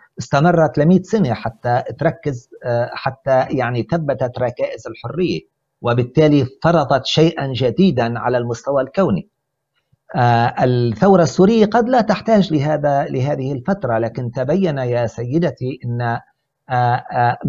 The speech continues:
من عاش في ظل الاستبداد، هذا النظام، النظام كما قلنا هو أطبق على المجتمع وفتت العمارة المجتمعية، وبالتالي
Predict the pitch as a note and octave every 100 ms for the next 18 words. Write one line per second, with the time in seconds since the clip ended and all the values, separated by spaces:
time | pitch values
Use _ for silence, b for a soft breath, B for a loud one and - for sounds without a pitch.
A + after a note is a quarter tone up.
0 | C3 - C3+ C3 C3+ G#3+ - D#3 - B2+
1 | D#3+ F3+ C#3 B2+ - B2+ A2 C#3+ B2+ G#2+
2 | - C3 G3 D3+ B2+ A#2 B2 F3 B2+ G#2+
3 | b b b - B2 A#2+ D3+ F3+ C#3+ D3+
4 | C3+ A#2+ - F3 C#3+ B2+ C#3+ C3 - E3
5 | D3+ - B2+ C3 C3 B2 A#2+ D3+ D3+ B2+
6 | C3+ B2+ - G3+ - D3+ - C#3+ C3+ A#2+
7 | D3 C#3 C#3 C3 A#2+ - C3 C3 C#3 A#2
8 | A2+ A#2+ A#2+ - F#3+ G3 D#3 C#3